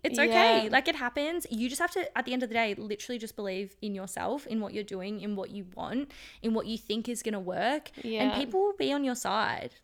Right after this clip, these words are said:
Speaker 1: Like,
Speaker 2: Yeah.
Speaker 1: now when I tell people, they're like, "That's amazing. Like,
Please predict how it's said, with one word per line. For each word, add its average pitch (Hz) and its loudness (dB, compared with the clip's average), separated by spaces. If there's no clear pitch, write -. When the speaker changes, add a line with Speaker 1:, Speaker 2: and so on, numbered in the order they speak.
Speaker 1:
Like, 226 2
Speaker 2:
Yeah. 208 0
Speaker 1:
now 240 6
when 294 4
I 254 4
tell 220 -2
people, 208 -4
they're 247 -2
like, 269 -6
"That's 415 -4
amazing. 339 2
Like, 320 2